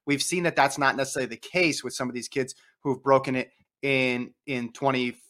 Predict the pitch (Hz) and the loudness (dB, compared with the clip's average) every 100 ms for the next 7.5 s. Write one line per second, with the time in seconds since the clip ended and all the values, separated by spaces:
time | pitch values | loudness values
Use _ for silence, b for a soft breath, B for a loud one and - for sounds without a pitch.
0 | _ _ - 147 - 143 123 120 139 113 | _ _ -6 -4 -2 -4 0 6 6 6
1 | 110 - _ _ _ _ - 175 175 113 | 0 -14 _ _ _ _ 6 8 8 6
2 | - _ _ _ _ _ _ - 139 135 | -4 _ _ _ _ _ _ -2 -2 2
3 | - 180 - 147 135 131 - _ _ _ | 2 2 4 6 6 4 -2 _ _ _
4 | _ 127 123 170 165 170 160 135 143 143 | _ -10 -2 4 4 4 -2 0 0 2
5 | 139 127 123 - 160 160 139 135 135 131 | 0 -2 -4 0 0 0 2 2 2 2
6 | 123 113 _ _ _ - 135 135 139 123 | -2 -6 _ _ _ -2 4 6 4 0
7 | 113 120 135 165 | -2 4 4 4